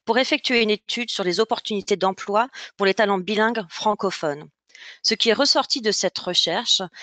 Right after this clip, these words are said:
c'est que la population, le, la main-d'œuvre francophone représente deux cent quarante-six mille personnes en Ontario, dont presque de la moitié sur Toronto. Pour ce qui est des offres de, des offres d'emploi affichées contenant le mot français,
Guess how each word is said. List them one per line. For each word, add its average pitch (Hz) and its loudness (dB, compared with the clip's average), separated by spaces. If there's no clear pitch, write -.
c'est 233 0
que - 0
la 208 6
population, 247 2
le, 185 2
la 180 2
main-d'œuvre 220 2
francophone 220 -2
représente 208 0
deux 190 -2
cent 262 2
quarante-six 214 0
mille 196 -4
personnes 190 0
en 180 -6
Ontario, 175 -4
dont 214 4
presque - 0
de 202 2
la 196 4
moitié 190 0
sur 202 -4
Toronto. 165 -6
Pour 208 2
ce - -2
qui 247 2
est 233 4
des 190 4
offres 269 0
de, 226 4
des 190 0
offres 226 0
d'emploi 196 2
affichées 196 2
contenant 208 2
le 196 0
mot 175 0
français, 196 0